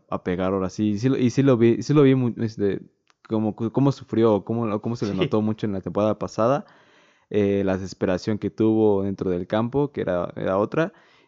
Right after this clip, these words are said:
Speaker 1: Y con este cambio que tuvo en el equipo de los Pats, creo que igualmente hubo un, hubo, hubo alguna discusión con el coordinador ofensivo.
Speaker 2: Seguramente.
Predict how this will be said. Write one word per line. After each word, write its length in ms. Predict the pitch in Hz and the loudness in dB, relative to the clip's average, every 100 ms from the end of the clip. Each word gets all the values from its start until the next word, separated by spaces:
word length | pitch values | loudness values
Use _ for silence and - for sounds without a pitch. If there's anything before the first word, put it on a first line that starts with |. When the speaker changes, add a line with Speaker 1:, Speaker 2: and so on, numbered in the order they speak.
| - | -6
Speaker 1:
Y 400 | 131 123 123 120 | -2 0 0 -2
con 200 | 139 143 | 0 0
este 220 | 151 165 | 0 0
cambio 260 | 156 151 147 | 2 0 0
que 120 | 123 | -2
tuvo 300 | 117 120 123 | 0 0 -2
en 460 | - 104 98 95 95 | -6 -6 -6 -6 -8
el 60 | |
equipo 260 | 95 110 117 | -8 -4 -2
de 60 | 95 | -2
los 120 | 85 | 0
Pats, 240 | 107 110 | -2 -2
creo 140 | - 107 | -6 -6
que 80 | |
igualmente 640 | 117 104 104 101 101 101 107 | -2 0 -2 -2 -4 -4 -4
hubo 140 | 98 | -2
un, 120 | 101 | -4
hubo, 340 | - 98 104 107 | -6 -4 -4 -6
hubo 200 | - 120 | -6 -4
alguna 220 | 117 117 | -4 -2
discusión 400 | 110 - - 107 | -4 -4 -8 -8
con 140 | 101 104 | -4 -4
el 180 | 92 87 | -4 -6
coordinador 360 | 92 92 98 | -6 -4 -4
ofensivo. 420 | 101 92 90 110 | -4 -6 -4 -2
Speaker 2:
Seguramente. 640 | 247 113 107 104 110 110 | 0 -2 -6 -8 -10 -12